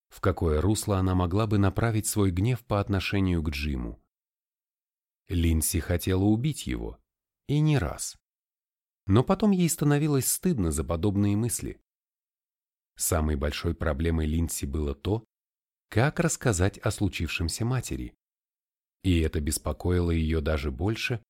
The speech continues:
чем возможность столкнуться нос к носу с Джимом.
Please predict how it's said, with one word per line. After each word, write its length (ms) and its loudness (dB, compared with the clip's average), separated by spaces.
чем 260 2
возможность 560 2
столкнуться 640 0
нос 300 2
к 100 -10
носу 360 0
с 100 -8
Джимом. 520 -2